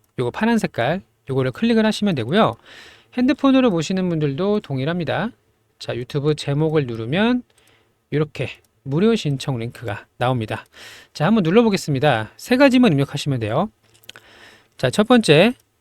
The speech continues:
소통방 입장, 대응 전략 체크해 주시고, 자, 두 번째는 우리 구독자님들의 연락처입니다. 공일공 땡땡땡땡. 연락처가 있어야 입장이 가능하고요.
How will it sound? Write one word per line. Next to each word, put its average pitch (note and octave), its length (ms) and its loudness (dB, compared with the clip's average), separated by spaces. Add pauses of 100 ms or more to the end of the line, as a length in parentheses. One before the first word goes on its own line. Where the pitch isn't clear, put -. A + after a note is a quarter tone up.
소통방 F#3 500 2
입장, F#3+ 460 0
대응 C#3+ 340 0
전략 C3 520 0
체크해 G3+ 380 -2
주시고, B2+ 460 -4 (840)
자, - 120 -4
두 E3+ 140 -2
번째는 A#3 360 6
우리 E3 160 4
구독자님들의 F3 840 2
연락처입니다. A#2 800 0 (340)
공일공 D3 720 2 (180)
땡땡땡땡. D#3 680 -6 (520)
연락처가 G#3 420 2
있어야 E3 400 4
입장이 D3 400 0
가능하고요. C3+ 720 0